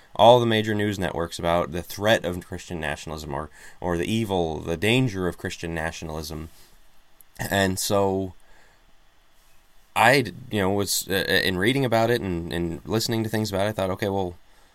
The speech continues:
let's dig into this. What is the issue with it?" And so, uh, I know you guys have been reading on it. Um, it,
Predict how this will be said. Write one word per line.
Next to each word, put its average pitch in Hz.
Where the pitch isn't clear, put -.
let's 135
dig 165
into 110
this. -
What 104
is 98
the 95
issue 95
with 87
it?" 71
And 82
so, 90
uh, 95
I 90
know 107
you 110
guys 117
have 110
been 110
reading 107
on 101
it. -
Um, 82
it, 95